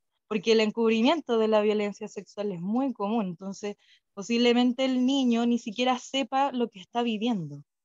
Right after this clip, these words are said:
por esta manipulación social. A mí me ha pasado mucho, yo, em,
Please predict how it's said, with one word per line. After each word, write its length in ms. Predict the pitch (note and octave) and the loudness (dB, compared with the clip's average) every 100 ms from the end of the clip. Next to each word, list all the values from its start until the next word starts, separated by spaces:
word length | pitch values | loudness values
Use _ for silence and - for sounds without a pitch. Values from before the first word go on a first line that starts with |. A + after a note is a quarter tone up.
| _ _ _ _ | _ _ _ _
por 120 | G3 | -4
esta 480 | G3+ - A3 G#3 F#3+ | -4 0 4 4 2
manipulación 920 | G3 G3+ A3 A3 F3+ A3 G3+ G3+ G#3 | 0 2 4 4 4 4 2 0 -4
social. 380 | F#3+ G3 - G#3 | -6 -6 0 0
A 60 | F3+ | 0
mí 100 | G3 | 0
me 100 | G3 | -4
ha 40 | |
pasado 420 | G3 G3 G3 F#3 | -4 -6 -2 -2
mucho, 300 | F#3+ A#3 A#3+ | 0 -2 -4
yo, 320 | G3 G3 F#3 - _ _ _ _ | -6 -4 -4 -8 _ _ _ _
em, 760 | F#3 G3 F#3 F3+ F3 F3 E3+ E3+ | -8 -4 -4 -4 -4 -6 -6 -8